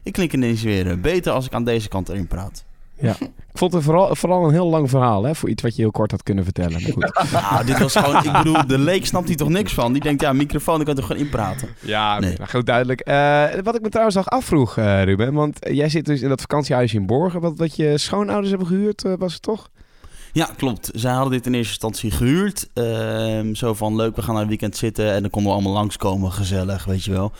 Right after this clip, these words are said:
Speaker 1: Eh, maar ja, z-, zij zagen het toch niet helemaal zitten... Dus, eh, hebben wij besloten om, eh,
Speaker 2: Ja,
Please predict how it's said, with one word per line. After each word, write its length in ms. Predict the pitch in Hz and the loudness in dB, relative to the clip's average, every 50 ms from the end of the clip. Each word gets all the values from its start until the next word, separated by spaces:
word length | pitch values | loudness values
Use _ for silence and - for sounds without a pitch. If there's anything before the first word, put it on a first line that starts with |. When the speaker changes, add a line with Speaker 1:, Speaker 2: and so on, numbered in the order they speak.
| - - - - - - - | -18 -20 -20 -20 -20 -18 -8
Speaker 1:
Eh, 480 | - - 101 101 98 98 98 101 101 | -4 -2 0 0 0 0 0 0 0
maar 440 | 98 101 101 101 98 101 95 - - - | 0 0 0 0 0 0 -2 -4 -6 -6
ja, 340 | - 107 113 98 90 87 - - - | -4 -2 -2 -2 -2 -4 -6 -8 -14
z-, 180 | 117 107 - - - | -16 -16 -16 -16 -14
zij 360 | 110 - 127 120 131 120 - | -8 -4 -2 -2 0 -2 -2
zagen 320 | - 107 135 127 127 120 123 | -4 -2 -2 -2 0 -2 -4
het 80 | 113 - - | -6 -2 -2
toch 200 | 170 156 - 143 | -2 0 0 0
niet 140 | 139 123 | 0 0
helemaal 440 | - 127 120 117 107 104 104 101 101 | 2 0 0 2 0 0 -2 -2 -2
zitten... 400 | 95 113 151 160 - 185 185 185 - - - - - - - - | -2 -2 -2 0 0 -2 -2 -2 -6 -12 -20 -20 -20 -20 -20 -6
Dus, 280 | - 127 120 - - - | -4 -4 -2 -2 -2 -2
eh, 280 | 117 113 110 110 104 | 0 0 0 0 0
hebben 220 | 104 101 101 104 101 | 0 -2 -2 -2 0
wij 200 | 98 95 95 92 | 0 0 0 -2
besloten 680 | 87 87 - - 90 87 85 - 87 87 85 82 - | -4 -4 -4 -4 -4 -4 -4 -4 -4 -4 -4 -4 -6
om, 200 | - 87 85 85 | -6 -6 -6 -4
eh, 60 | 82 | -4
Speaker 2:
Ja, 180 | 82 82 82 | -4 -4 -4